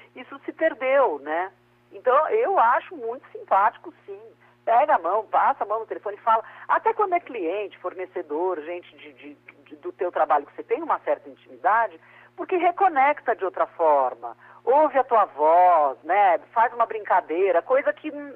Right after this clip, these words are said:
na, no texto, na mensagem, você não vai fazer. E também não vai ficar contando piada em áudio, né, profissional. Agora, numa conversa, você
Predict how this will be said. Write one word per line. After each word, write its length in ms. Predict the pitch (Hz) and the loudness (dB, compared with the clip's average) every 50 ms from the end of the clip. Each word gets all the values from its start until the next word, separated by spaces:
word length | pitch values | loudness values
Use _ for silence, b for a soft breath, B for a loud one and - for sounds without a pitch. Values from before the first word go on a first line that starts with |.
| - 233 240 | -16 -8 -4
na, 140 | 247 285 - | -2 -2 -2
no 160 | 254 262 277 | -2 -6 -6
texto, 480 | - - 226 214 240 262 - - - - | -4 0 2 2 2 0 0 -4 -6 -4
na 100 | 359 170 | -4 -4
mensagem, 500 | 170 - - - 156 139 - - - 415 - | -6 -8 -8 -4 -2 0 0 0 -2 -8 -14
você 100 | - 320 | -14 -10
não 80 | 427 | -6
vai 140 | 403 349 311 | -4 -4 -4
fazer. 480 | - - - - _ 269 294 143 120 - b b b b b b - | -4 -6 -10 -10 _ -14 -14 -14 -14 -16 b b b b b b -18
E 40 | - | -14
também 180 | - 165 180 | -10 -10 -4
não 60 | 196 | -2
vai 100 | 214 240 | 0 0
ficar 200 | 247 - - 254 | 0 0 -2 -2
contando 460 | - - 208 175 - 208 185 - 160 147 | -2 -2 -4 -4 -4 -6 -6 -6 -8 -14
piada 400 | - - 165 156 147 147 - 143 | -8 -2 0 2 2 0 0 -4
em 120 | 131 139 | -6 -4
áudio, 560 | 156 175 165 147 131 123 120 - - 127 120 | 0 0 2 2 0 -2 -4 -8 -14 -20 -16
né, 240 | 113 139 156 160 156 | -10 -6 -6 -6 -6
profissional. 720 | - - 123 - _ _ _ - 127 135 175 170 143 - B B B B | -6 -10 -18 -20 _ _ _ -14 -8 -4 -2 -2 -2 -2 B B B B
Agora, 300 | - - 233 233 220 247 | -4 -2 0 0 0 0
numa 220 | 339 453 466 370 - | -2 -2 -2 -2 -2
conversa, 760 | - - 233 233 214 180 226 262 302 285 240 - - 220 226 | 0 -2 -2 -2 0 2 2 4 4 4 2 0 -2 -4 -4
você 160 | - 311 | -4 -8